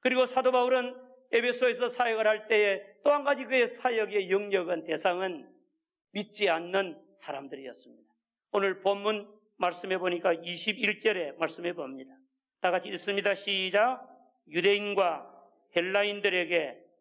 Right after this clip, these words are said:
하나님께 대한 회개와 우리 주 예수 그리스도께 대한 믿음을 증언한 것이라.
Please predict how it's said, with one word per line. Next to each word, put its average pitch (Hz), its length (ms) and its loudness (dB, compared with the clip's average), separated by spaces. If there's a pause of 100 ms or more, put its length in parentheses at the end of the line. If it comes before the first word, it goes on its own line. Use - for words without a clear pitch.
(160)
하나님께 202 640 -2
대한 190 360 -2
회개와 170 580 0 (420)
우리 185 240 0
주 202 200 0
예수 196 240 -2
그리스도께 196 460 0
대한 196 260 -2
믿음을 226 840 0
증언한 170 420 0
것이라. 131 500 -10